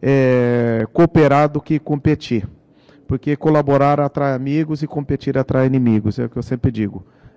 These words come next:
É, quando as pessoas entenderem que colaborar, é, traz amizade, traz uma série de benefícios,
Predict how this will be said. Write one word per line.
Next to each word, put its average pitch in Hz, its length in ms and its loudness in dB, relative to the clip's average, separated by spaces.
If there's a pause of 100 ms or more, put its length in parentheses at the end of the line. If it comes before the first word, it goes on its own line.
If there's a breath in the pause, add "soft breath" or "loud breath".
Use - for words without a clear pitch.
É, 107 420 -6
quando 131 220 -8
as 131 80 -10
pessoas 139 320 -6
entenderem 131 460 -6
que 127 180 -12
colaborar, 131 720 -2 (340 loud breath)
é, 120 560 -2
traz 131 300 -2
amizade, 127 680 -6
traz 127 360 -8
uma 120 280 -8
série 139 220 -4
de 127 100 -6
benefícios, 135 720 -4